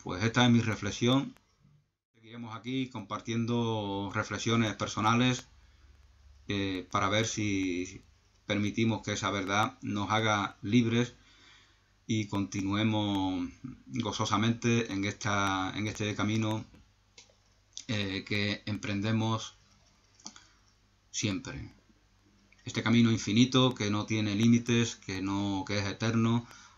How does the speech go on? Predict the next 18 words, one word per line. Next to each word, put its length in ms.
porque 1040
el 120
amor 260
de 140
Dios, 360
eh, 460
no 180
tiene 200
fronteras. 720
Eh, 140
la 100
medida 300
del 140
amor 380
es 260
amar 420
sin 220
medida. 560